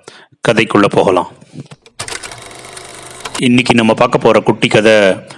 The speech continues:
நாம் சொன்னதை கேட்டு நடக்கின்றதே. ஒரு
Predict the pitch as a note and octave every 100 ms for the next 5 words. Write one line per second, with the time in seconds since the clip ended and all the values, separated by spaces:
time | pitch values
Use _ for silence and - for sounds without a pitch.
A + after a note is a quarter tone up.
0 | - - A#2 A#2 G#2+ A#2+ C#3+ D3+ C#3 C3
1 | B2 B2 - A2+ A2+ - A#2 G#2 G2 F#2+
2 | F#2 - - - _ _ _ _ _ _
3 | _ _ B2+ G#2+